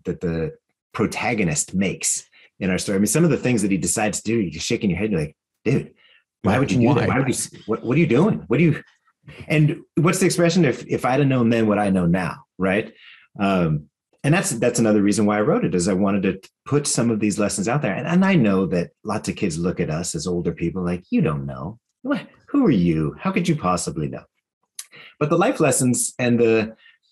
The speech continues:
Speaker 1: the advice and the guidance and the, the journey is not that different, you know, from generation to generation. It's not, I mean, the tools and the technology and the approaches and the accessibility to things, that's changed. There's some things that have changed,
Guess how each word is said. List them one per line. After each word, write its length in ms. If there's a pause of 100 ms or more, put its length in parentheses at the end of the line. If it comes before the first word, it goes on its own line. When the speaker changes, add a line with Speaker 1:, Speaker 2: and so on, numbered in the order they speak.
(240)
Speaker 1:
the 100
advice 340
and 100
the 60
guidance 540
and 200
the, 220
the 120
journey 680 (500)
is 200
not 340
that 260
different, 460 (380)
you 100
know, 160
from 180
generation 460
to 60
generation. 520
It's 180
not, 320
I 60
mean, 160
the 80
tools 300
and 100
the 20
technology 640
and 120
the 140
approaches 560
and 140
the 80
accessibility 600
to 80
things, 300 (140)
that's 280
changed. 460
There's 360
some 200
things 260
that 80
have 80
changed, 320